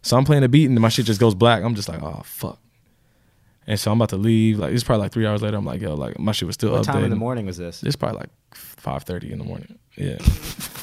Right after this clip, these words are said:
Speaker 1: And I was like, "Yo, you know what? I'm gonna just get outta here. Like, my day is over. Like, I'm the worst producer ever. Like, my computer fucking shut down in front of everybody and all that type of shit." So I'm about to leave.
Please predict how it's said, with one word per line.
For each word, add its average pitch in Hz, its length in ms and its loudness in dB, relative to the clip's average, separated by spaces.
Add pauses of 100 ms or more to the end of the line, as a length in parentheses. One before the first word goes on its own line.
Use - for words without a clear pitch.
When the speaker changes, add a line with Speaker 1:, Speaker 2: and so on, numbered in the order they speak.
(180)
Speaker 1:
And 113 120 6
I - 20 8
was 104 80 4
like, 98 140 2
"Yo, 101 140 4
you 107 120 2
know 123 80 4
what? 117 160 2
I'm 107 140 -2
gonna 98 80 -2
just 98 160 -10
get 98 100 -4
outta 95 160 -2
here. 104 160 -2
Like, 82 160 -2
my 101 140 0
day 98 140 0
is 98 200 -2
over. 95 240 0
Like, 92 160 -2
I'm 101 80 2
the 95 60 2
worst 95 200 0
producer 98 360 -4
ever. 90 400 0
Like, 71 280 -6
my 92 140 -6
computer 92 380 -6
fucking - 260 -8
shut - 200 -6
down 87 180 -6
in 73 60 -8
front 82 180 -8
of - 40 -6
everybody - 340 -8
and 64 100 -14
all - 60 -16
that - 60 -20
type - 120 -16
of - 60 -16
shit." - 120 -18 (480)
So - 140 -4
I'm 120 60 2
about 120 100 2
to 107 60 0
leave. 123 400 4